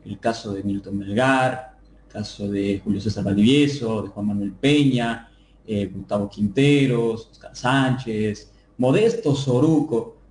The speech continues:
que muy poco se habla de él, pero que ha sido una figura también increíble. En el arco, Truco. O sea, yo creo que encontró el profe Ascargorta un equipo y con ese equipo tratar de llegar a,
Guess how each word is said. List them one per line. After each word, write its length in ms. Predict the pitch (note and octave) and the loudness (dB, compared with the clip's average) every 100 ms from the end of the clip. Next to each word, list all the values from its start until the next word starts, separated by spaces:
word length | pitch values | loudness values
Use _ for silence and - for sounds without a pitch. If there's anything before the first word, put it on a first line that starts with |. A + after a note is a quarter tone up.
| - | -4
que 80 | A2 | 2
muy 140 | C3+ | 4
poco 280 | C#3 B2+ A2+ | 2 0 -2
se 140 | A2+ | -2
habla 200 | A#2 A2 | 0 0
de 160 | G2 G#2+ | 0 0
él, 140 | A#2+ | 0
pero 180 | A2 G#2 | 0 -4
que 100 | A2+ | -4
ha 40 | A2 | -8
sido 220 | G#2+ G#2+ | -4 0
una 260 | G#2 G2+ | 0 -2
figura 500 | - G2+ G2+ G#2 F#2 - | -8 -6 -2 0 -2 -8
también 300 | - G#2+ G2 | -2 -2 -2
increíble. 600 | G2+ A2 B2 A2+ G#2 - _ - | -2 2 2 2 -4 -10 _ -4
En 100 | B2+ | 0
el 120 | B2+ | 2
arco, 320 | D3 - A#2 | 2 -2 -6
Truco. 580 | - D3 C#3+ C3+ A2+ - _ _ _ - | -2 -2 0 -2 -4 -6 _ _ _ -18
O 40 | F#2+ | -4
sea, 460 | A2+ A2 G2 - - | 0 0 0 -6 -8
yo 220 | A#2+ D#3+ | -2 2
creo 160 | E3+ E3+ | 2 0
que 380 | C#3 B2 - _ _ _ _ _ _ _ _ _ _ - | 0 -2 -6 _ _ _ _ _ _ _ _ _ _ 0
encontró 1400 | C#3+ C#3 C#3+ C#3+ - F3 G3 F3+ D#3 C#3 B2 A2+ G2 - A2+ | 2 2 4 2 2 0 4 4 6 4 4 0 -4 -12 -8
el 120 | G#2+ | -2
profe 240 | C#3 C#3+ | 0 2
Ascargorta 680 | B2 A2+ A2+ C3+ C#3 C3+ - | 0 0 0 2 2 0 0
un 140 | D3+ D#3 | 2 2
equipo 520 | D3+ E3 - F#3+ - - - - _ _ | 2 -2 -2 -10 -12 -20 -20 -20 _ _
y 180 | C3 B2+ | -2 -2
con 240 | - C3 D#3 | 2 2 4
ese 240 | - D#3 | 0 -4
equipo 340 | D#3+ F3 D#3 | -4 -2 -2
tratar 320 | - A2+ C#3+ C#3 | -4 -4 0 2
de 80 | |
llegar 360 | A#2 G#2+ A2 B2+ | 2 2 0 2
a, 340 | A#2+ - - | 0 -2 -12